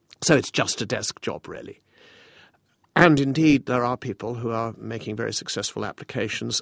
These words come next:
in that way, never speaking to administrators. I think that's the wrong approach. I've spent a lot of my life trying to work out what makes a good fundraiser. I, I don't think it necessarily requires huge intellect. I don't think it requires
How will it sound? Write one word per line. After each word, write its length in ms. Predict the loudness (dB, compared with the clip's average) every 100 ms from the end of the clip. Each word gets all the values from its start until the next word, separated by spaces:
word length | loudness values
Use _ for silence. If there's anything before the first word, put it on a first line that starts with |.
| -4
in 160 | -4 -2
that 200 | -4 -4
way, 420 | -2 -2 -4 -10 -14 _ _ _ _ _ -4
never 240 | 0 0 0
speaking 540 | -2 -4 -6 -10 -8
to 380 | -4 -4 -4 -8 -12
administrators. 760 | -8 -6 -6 -6 -8 -8 -12 -14 _ _ _ _ _ _ _ _ 4
I 80 | 4
think 200 | 4 0
that's 200 | -6 -6
the 80 |
wrong 180 | -8 -8
approach. 480 | -10 -10 -10 -12 -18 -20 -20 -20 -20 -20 _ _ _
I've 100 | -10
spent 220 | -2 -2 -2
a 60 |
lot 220 | -4 -4
of 80 | -6 -14 -8
my 180 | -6 -6
life 440 | -4 -4 -4 -6 _ _
trying 260 | -8 -6 -6
to 80 | -6
work 320 | -6 -6 -2
out 220 | -2 -2
what 480 | 0 0 0 -4 -12 _ -4
makes 400 | -2 -2 -4 -6
a 80 | -4
good 240 | -4 -6
fundraiser. 800 | -6 -8 -6 -8 -8 -8 -10 -14 _ -20 -20 -20 -20 _ _ -6
I, 220 | -4 -4 -8
I 80 | -2
don't 260 | 0 0
think 220 | -2 -6 -8
it 80 | -8
necessarily 560 | -6 -6 -6 -6 -6
requires 440 | -8 -8 -8 -6 -8
huge 380 | -6 -4 -4 -6
intellect. 560 | -10 -8 -10 -10 -14
I 40 | -10
don't 240 | -10 -8
think 160 | -10 -12
it 160 | -16
requires 540 | -18 -10 -6 -4 -4